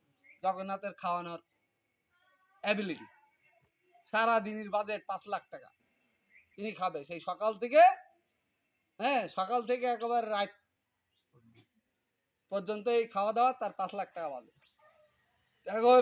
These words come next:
একজন বলছে, "হে, এই হিন্দুরা পুতুল পূজা করে, এদের বড় বড় মূর্তি বানাই কেন, বা-, ভালো ভালো রাজভোগাদি খাওয়াচ্ছে প্রতিদিন, সরকারের থেকে পাঁচ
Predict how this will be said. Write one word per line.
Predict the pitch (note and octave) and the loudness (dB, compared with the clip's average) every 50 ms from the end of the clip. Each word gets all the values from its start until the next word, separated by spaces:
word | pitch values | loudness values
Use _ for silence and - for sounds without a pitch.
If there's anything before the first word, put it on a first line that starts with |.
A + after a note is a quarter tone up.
| A3+ A3+ A3 | 8 6 2
একজন | G#3+ F#3 A3+ A#3+ A3+ | 2 2 -2 -2 0
বলছে, | G#3+ A3+ G#3 F#3+ G3 A#3 A#3+ C4+ | -2 -2 -4 -2 0 4 6 8
"হে, | D#4 E4 F4 E4 - - - _ _ _ _ _ _ _ - | 8 8 8 6 -6 -18 -20 _ _ _ _ _ _ _ -2
এই | B3 C4+ C4 A#3+ B3 | 0 0 2 2 2
হিন্দুরা | D4 C#4+ C4+ C#4+ C#4+ C#4 | 2 2 0 0 0 0
পুতুল | - - C4 C#4+ C#4+ F4 D4+ B3 | -2 -2 -8 -12 -10 -10 -10 -8
পূজা | C#4+ D4+ D4 C#4 B3 | -6 -4 -4 -4 -2
করে, | C#4+ C#4+ C#4+ C#4+ - _ _ _ _ _ _ _ _ _ - | -2 -2 -2 -2 -4 _ _ _ _ _ _ _ _ _ -4
এদের | B3+ C#4 A3 C#4+ C#4+ A#3+ | -4 -2 -2 -2 -2 2
বড় | G3 B3 B3+ C4+ B3 B3+ | 4 4 4 6 6 4
বড় | C4 C4+ C4 | 4 4 2
মূর্তি | B3 C4 B3+ - - B3+ | 0 -2 -4 -6 -8 -6
বানাই | G#3 A3+ A#3 B3 C#4 C#4 C#4 C4+ A3+ | -4 -2 -2 -2 0 -2 -2 -2 -2
কেন, | C4 C4 C4+ C4+ A#3 D#3+ | 0 0 0 0 -2 -4
বা-, | F#3 G3+ A#3 B3+ B3 F#3+ - | -2 0 2 2 0 0 -2
ভালো | G#3 B3 B3 | -2 0 2
ভালো | A#3 B3+ C4+ C4+ B3 | 2 2 2 2 0
রাজভোগাদি | G#3 G#3 B3 B3+ G#3+ G3+ B3 A#3+ C4+ A#3+ B3+ | 0 0 -2 -2 -2 -4 -6 -4 -4 -6 -6
খাওয়াচ্ছে | B3 - - A#3+ C4 B3+ - C4 B3 _ - | -8 -6 -2 -2 -2 -2 -2 -8 -8 _ -10
প্রতিদিন, | A3 A3 A3 - B3 A3 B3 C#4+ C#4 B3+ - - _ _ _ _ _ _ _ _ _ _ - | -16 -16 -14 -14 -12 -8 -6 -6 -6 -6 -10 -14 _ _ _ _ _ _ _ _ _ _ -2
সরকারের | A3 A3 A3 G3+ A#3 A#3+ A#3+ B3 - - | 0 0 0 0 -2 -2 -2 -2 -6 -6
থেকে | C#4 B3 C4+ C4 - | -4 -4 -4 -2 -2
পাঁচ | A#3 A3+ | -2 -2